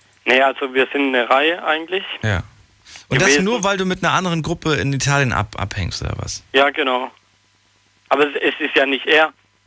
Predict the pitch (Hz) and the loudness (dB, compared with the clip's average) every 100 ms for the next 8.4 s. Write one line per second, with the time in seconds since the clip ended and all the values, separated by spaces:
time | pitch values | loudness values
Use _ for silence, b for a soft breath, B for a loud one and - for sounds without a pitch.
0 | - 151 165 - 135 139 135 139 127 139 | -2 0 0 -2 -2 0 -2 -2 0 0
1 | - - 135 - 135 123 123 117 131 160 | 0 -4 -4 -2 -2 2 2 0 -6 -4
2 | 131 117 107 113 120 117 107 117 - 120 | 0 2 0 -2 0 0 0 -4 0 2
3 | 131 - B B B 104 92 - - _ | 2 0 B B B -4 -4 -6 -12 _
4 | 143 139 131 131 139 123 120 120 - _ | 2 2 2 0 2 2 2 -4 -10 _
5 | 123 - 127 123 120 - 117 123 135 131 | -10 -6 -4 -4 -2 0 0 0 -2 -2
6 | - - 113 110 - _ _ _ - 113 | -8 -2 0 0 -2 _ _ _ -4 0
7 | 120 117 117 123 117 117 123 117 104 104 | 2 0 -4 0 2 4 2 2 -2 -4
8 | 107 - - | -6 -6 -14